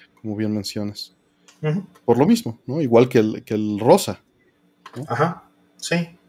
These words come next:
Speaker 2: Y, y sí, este, aquí ya le estaban mencionando, ¿no? Midori, por ejemplo, en, en
Speaker 1: Ujú.
Speaker 2: japonés, o el gris en el japonés, o hay muchos colores que,
Speaker 1: Que no
Speaker 2: que
Speaker 1: tenían
Speaker 2: tienen,
Speaker 1: nombre.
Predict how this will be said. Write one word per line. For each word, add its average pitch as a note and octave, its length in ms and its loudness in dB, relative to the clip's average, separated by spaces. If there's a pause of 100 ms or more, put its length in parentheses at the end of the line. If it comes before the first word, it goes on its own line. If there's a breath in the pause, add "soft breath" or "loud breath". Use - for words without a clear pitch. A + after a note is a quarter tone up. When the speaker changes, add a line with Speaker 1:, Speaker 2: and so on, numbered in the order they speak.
(140)
Speaker 2:
Y, A#2+ 480 -8
y B2 40 -4
sí, - 380 -2 (120)
este, A#2 520 -2
aquí C3 220 -6
ya C#3 100 2
le C3 60 4
estaban C3 280 2
mencionando, A#2 520 0
¿no? A#2+ 100 -2
Midori, C3 580 2
por A#2+ 160 -2
ejemplo, B2 440 -4
en, G#2+ 260 -8
en A2+ 80 -14
Speaker 1:
Ujú. B2 100 -10
Speaker 2:
japonés, B2 600 0
o A2+ 120 2
el A#2+ 140 -4
gris D3+ 500 2
en C3 120 -2
el B2 80 -4
japonés, C3 680 -2
o A2+ 160 -4 (400 loud breath)
hay C3+ 160 2
muchos D3+ 260 2
colores C3+ 360 0
que, A#2 320 -6 (380 soft breath)
Speaker 1:
Que A#2+ 100 0
no A#2 160 2
Speaker 2:
que A#2 80 0
Speaker 1:
tenían A2+ 120 0
Speaker 2:
tienen, C3 220 4
Speaker 1:
nombre. B2+ 140 -4